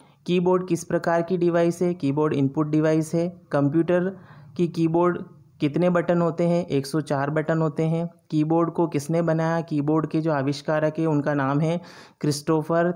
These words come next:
थेलम शॉल्स। इन्हें कीबोर्ड का जनक भी कहा जाता है। कीबोर्ड का आविष्कार कब हुआ? कीबोर्ड का आविष्कार सन अठारह सौ अड़सठ में हुआ। इस प्रकार आज के इस वीडियो में हमने कीबोर्ड के बारे में विस्तार से चर्चा की।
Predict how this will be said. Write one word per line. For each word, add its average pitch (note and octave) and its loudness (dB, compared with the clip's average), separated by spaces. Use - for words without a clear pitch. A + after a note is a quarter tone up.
थेलम D3+ 2
शॉल्स। C3+ -2
इन्हें D#3 2
कीबोर्ड D3+ 0
का D#3+ 2
जनक C#3 0
भी D#3 0
कहा C3+ -2
जाता B2 -4
है। A#2+ -2
कीबोर्ड E3 0
का E3 -2
आविष्कार D#3 -2
कब D#3+ -4
हुआ? D#3+ 0
कीबोर्ड D3+ 0
का D3+ -2
आविष्कार C#3 -2
सन F3 -2
अठारह C3+ -4
सौ F3 -2
अड़सठ C3 -2
में C3 0
हुआ। A2+ -6
इस F3 -2
प्रकार F3 0
आज D#3 -2
के F3 2
इस D#3+ -2
वीडियो D3 0
में E3 2
हमने D3+ 2
कीबोर्ड D3+ 0
के E3 0
बारे C#3 0
में D3+ 0
विस्तार C#3 -2
से D#3+ -2
चर्चा D3+ -2
की। E3 -4